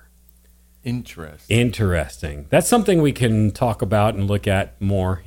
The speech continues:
Speaker 2: in the future.
Speaker 1: Huh.
Speaker 2: But the, the sighting of Sirius was seen when the Nile River in Egypt w-, would flood. So when the Julian calendar was developed, it was based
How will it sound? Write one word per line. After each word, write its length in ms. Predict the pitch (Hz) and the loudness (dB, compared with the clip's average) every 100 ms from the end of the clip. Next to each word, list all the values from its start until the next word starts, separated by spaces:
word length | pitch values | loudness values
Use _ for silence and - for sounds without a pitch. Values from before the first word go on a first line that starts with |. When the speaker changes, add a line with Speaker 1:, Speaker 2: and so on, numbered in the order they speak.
| - | -4
Speaker 2:
in 100 | 95 | -2
the 80 | 87 | -2
future. 540 | - 82 - 127 175 | -6 -8 -4 -4 -4
Speaker 1:
Huh. 140 | 131 104 - _ - - - | -6 -8 -12 _ -20 -20 -2
Speaker 2:
But 440 | 117 143 139 131 | 2 4 2 0
the, 560 | 135 156 139 131 117 - - - | 2 4 4 2 -2 -6 -20 -6
the 180 | 120 120 | -2 0
sighting 460 | - 175 202 185 | 2 2 4 2
of 140 | 131 - | 0 -2
Sirius 580 | - 202 196 113 117 | 0 2 4 2 0
was 160 | 120 - | -2 -2
seen 580 | - 175 160 160 160 151 - _ _ _ | 0 2 2 2 2 0 -8 _ _ _
when 240 | 120 123 127 | 0 4 4
the 80 | |
Nile 760 | 131 117 131 196 160 107 113 - - | 4 4 4 2 2 2 0 -6 0
River 460 | 131 175 135 120 | 4 4 4 2
in 100 | 120 | 2
Egypt 420 | 123 113 117 120 123 | 2 2 0 -2 -6
w-, 280 | 107 - - | -6 -8 -2
would 200 | 117 120 | 0 0
flood. 380 | 180 208 107 - | 0 0 0 -2
So 180 | 131 | 0
when 140 | 123 113 | 2 2
the 60 | 98 | 0
Julian 480 | 120 202 233 151 | 2 2 4 0
calendar 380 | 107 123 117 117 | 0 0 2 2
was 140 | 107 107 | 0 0
developed, 520 | 101 101 104 101 101 | 0 2 2 2 0
it 60 | |
was 140 | 107 90 | -4 -2
based 400 | - 110 113 | 0 2 2